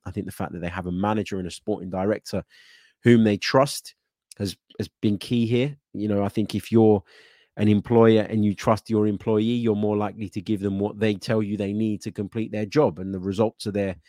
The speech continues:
for everybody to see. And the more you see results and believe something's moving in the right direction as an investor, the more likely you are to put money in. We know that K S E restructured a lot of the club's debt,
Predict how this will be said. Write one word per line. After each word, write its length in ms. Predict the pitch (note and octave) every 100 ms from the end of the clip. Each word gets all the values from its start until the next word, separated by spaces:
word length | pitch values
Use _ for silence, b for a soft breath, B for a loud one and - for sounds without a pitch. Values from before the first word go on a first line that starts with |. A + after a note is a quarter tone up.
| b b b b
for 140 | -
everybody 420 | G#2 G#2 F#2+ G#2 F#2+
to 120 | G2
see. 260 | - D3
And 80 | F#2
the 40 | F#2+
more 220 | A2+ A2
you 140 | G2+
see 280 | G2+ - C3+
results 440 | G#2+ F2+ F#2 -
and 100 | F#2+
believe 300 | E2+ G2+ G#2
something's 360 | - G2 F#2+ -
moving 300 | G2 F2+ F2+
in 80 | F2
the 80 | E2+
right 180 | E2
direction 460 | - E2+ G2 - A2
as 140 | G2
an 100 | F2+
investor, 640 | F#2+ F2 C#3+ C#3+ - F2 - b b b b -
the 40 | G#2
more 220 | A2+ A2+
likely 360 | A2 G#2+ -
you 180 | G#2+ G#2
are 100 | G2+
to 100 | -
put 220 | F2+ A2
money 400 | G#2 G2 F#2+ F#2+
in. 160 | G2+ C#3 b b b b b
We 100 | A2+
know 200 | A#2 C3+
that 120 | C3 -
K 200 | B2 A2+
S 180 | -
E 80 | A2
restructured 640 | G2+ G#2 - B2 G#2+ - G2
a 60 |
lot 280 | G2 G2+ G#2+
of 120 | G2
the 80 | F#2+
club's 340 | - G2+ F2 -
debt, 280 | G#2 B2